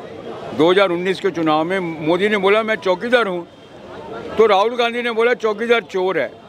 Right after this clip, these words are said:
इस बयान पे सुप्रीम कोर्ट में उन्होंने फिर माफ़ी भी मांगी।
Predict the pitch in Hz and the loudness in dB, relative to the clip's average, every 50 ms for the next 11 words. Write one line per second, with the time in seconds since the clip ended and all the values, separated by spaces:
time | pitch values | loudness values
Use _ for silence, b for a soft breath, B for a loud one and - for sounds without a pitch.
0 | - - - - - - - - - - - - - 233 269 262 226 208 190 208 | -20 -20 -18 -18 -18 -16 -16 -16 -16 -14 -6 0 2 4 4 2 2 2 2 2
1 | 196 196 196 185 165 220 226 226 175 170 185 156 190 196 220 233 226 185 196 202 | 2 2 -2 0 0 2 2 2 0 -2 -8 -6 -4 -4 -4 -4 -2 0 0 0
2 | 202 185 202 208 208 196 180 180 185 196 180 156 185 185 175 165 147 131 127 139 | 0 0 -2 -2 -2 0 0 0 0 0 0 0 0 0 0 0 0 0 0 -2
3 | 139 127 127 131 117 120 113 113 110 117 | -4 -4 -2 -2 -2 -2 -2 -2 -4 -6